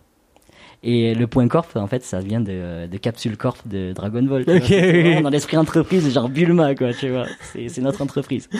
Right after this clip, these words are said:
Speaker 2: <laughs> Incroyable.
Speaker 1: Ouais, ouais, ouais, ouais.
Speaker 2: Et, et, et justement, euh, si on vous définit, euh, Anémine, euh, comme une entreprise,
Speaker 1: Ouais.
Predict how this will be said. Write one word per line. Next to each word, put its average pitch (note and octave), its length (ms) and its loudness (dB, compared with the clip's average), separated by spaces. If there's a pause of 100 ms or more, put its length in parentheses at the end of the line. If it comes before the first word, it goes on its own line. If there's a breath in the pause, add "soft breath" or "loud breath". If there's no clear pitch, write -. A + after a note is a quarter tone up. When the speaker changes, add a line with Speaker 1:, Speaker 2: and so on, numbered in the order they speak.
Speaker 2:
<laughs> E3 180 -8
Incroyable. C3+ 580 2
Speaker 1:
Ouais, G#2+ 60 -8
ouais, G#2 80 -6
ouais, - 40 -8
ouais. - 40 -12
Speaker 2:
Et, D#3+ 320 2
et, D#3 180 0
et - 40 4
justement, D3+ 640 2
euh, A#2 400 0
si - 280 -4
on C#3+ 200 2
vous B2+ 100 0
définit, C#3 560 0
euh, A2 160 0 (160)
Anémine, B2 460 2
euh, A2 260 0
comme A#2+ 200 -2
une A2+ 100 0
entreprise, C#3 640 0 (200 loud breath)
Speaker 1:
Ouais. - 100 -6